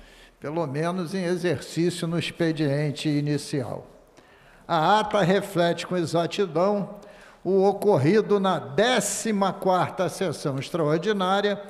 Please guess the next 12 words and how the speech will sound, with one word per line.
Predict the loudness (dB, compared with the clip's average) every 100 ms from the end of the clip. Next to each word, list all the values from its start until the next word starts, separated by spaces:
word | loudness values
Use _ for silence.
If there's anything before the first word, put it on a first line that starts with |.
| -18 -20 -20 -8
que, | 0
iniciada | 2 2 2 2 4 4 2
às | 2
dezesseis | 2 2 2 2 2 2 2 2
horas | 4 4 2 0
e | -2
seis | -2 2 2 2
minutos, | -2 -2 2 2 0 -8 -14 -18 -20 -20 -20 -8
encerrou-se | -2 -2 0 2 4 4 2 2
às | 0
dezessete | 0 0 2 0 -2 0 2 0 2
horas | 4 4 4 2 -2 -4